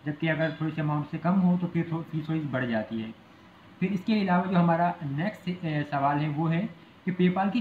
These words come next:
fees कितनी है। अब देखिए, PayPal दो तरह की फ़ीस लेता है। एक तो fees होती है आपकी PayPal to PayPal, यानी जब आप पे-, किसी को payment भेजते हैं या आप payment receive करते हैं तो वहाँ पर PayPal आपसे fees charge करता है। अब ये fees कितनी है ये अलग होती है, ए, ये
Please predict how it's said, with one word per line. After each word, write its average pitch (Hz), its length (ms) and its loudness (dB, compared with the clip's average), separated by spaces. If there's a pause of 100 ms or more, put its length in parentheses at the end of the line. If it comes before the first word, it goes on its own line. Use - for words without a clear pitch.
fees 208 240 2
कितनी 135 300 -2
है। 101 140 -6 (480)
अब 180 120 2
देखिए, 196 300 4
PayPal 190 400 2
दो 175 160 2
तरह 175 160 2
की 156 120 -2
फ़ीस 139 240 -6
लेता 120 180 -8
है। 117 220 -8 (500)
एक 185 180 4
तो 240 80 2
fees 196 240 2
होती 190 160 0
है 190 60 2
आपकी 185 220 0
PayPal 165 420 2
to 196 160 0
PayPal, 127 420 -2
यानी 156 220 2
जब 165 140 0
आप 160 180 2
पे-, 156 240 -2
किसी 170 180 -2
को 170 60 4
payment 151 340 0
भेजते 127 320 -4
हैं 160 240 0
या 156 160 -2
आप 147 220 2
payment 151 340 -2
receive 185 360 0
करते 170 220 -2
हैं 175 120 2
तो 180 80 -2
वहाँ 143 200 0
पर 175 220 -4
PayPal 156 240 -2
आपसे 151 260 -2
fees - 280 -8
charge 127 200 -4
करता 131 260 -6
है। 160 220 -2 (600)
अब 175 180 4
ये 202 60 4
fees 214 220 2
कितनी 214 300 2
है 208 140 6
ये 214 120 2
अलग 160 300 2
होती 117 260 -2
है, 110 120 -2 (680)
ए, 160 260 -2 (100)
ये 196 240 2